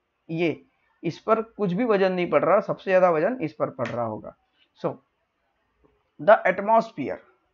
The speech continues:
अब आते हैं, ये बात आपको एयर के बारे में नहीं समझानी थी हमें, ये बात समझानी थी एटमॉस्फेयर के लिए।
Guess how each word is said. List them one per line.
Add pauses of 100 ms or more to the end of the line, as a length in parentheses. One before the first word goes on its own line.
(120)
अब
आते
हैं, (320)
ये
बात (200)
आपको
एयर
के
बारे
में
नहीं
समझानी
थी
हमें, (400)
ये
बात
समझानी
थी
एटमॉस्फेयर
के
लिए।